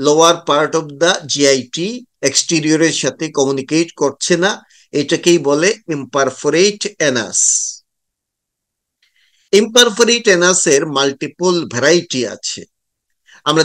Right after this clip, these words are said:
দেখব কি কি ভ্যারাইটি আছে, এই ছবিটা স্টাডি করব actually। প্রথম ছবিতে দেখা যাচ্ছে অ্যানাল ক্যানেল normally ডেভেলপ করেছে, কিন্তু অ্যানাল মেমব্রেন ব্রেকডাউন হয় নাই, that is রাপচার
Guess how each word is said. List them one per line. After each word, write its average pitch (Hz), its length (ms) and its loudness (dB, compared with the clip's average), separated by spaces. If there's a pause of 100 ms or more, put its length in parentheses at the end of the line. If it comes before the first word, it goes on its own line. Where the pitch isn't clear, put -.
দেখব 151 200 0 (160)
কি 202 160 -2
কি 185 80 2 (100)
ভ্যারাইটি 143 380 0 (100)
আছে, 175 220 -6
এই 139 140 -4
ছবিটা 190 320 0 (120)
স্টাডি 127 320 0 (100)
করব 113 180 -4 (120)
actually। 147 460 -4 (1080)
প্রথম 220 260 4 (140)
ছবিতে 196 320 2 (120)
দেখা 156 280 2
যাচ্ছে 139 380 -2 (500)
অ্যানাল 180 300 6 (120)
ক্যানেল 170 260 4 (120)
normally 151 420 0 (120)
ডেভেলপ 131 340 -2 (160)
করেছে, 185 400 -2 (320)
কিন্তু 214 320 -2 (420)
অ্যানাল 175 320 4 (200)
মেমব্রেন 139 540 2 (220)
ব্রেকডাউন 165 680 0 (140)
হয় 143 300 0
নাই, 127 140 0 (240)
that 151 220 -4
is 165 80 0 (160)
রাপচার 175 420 0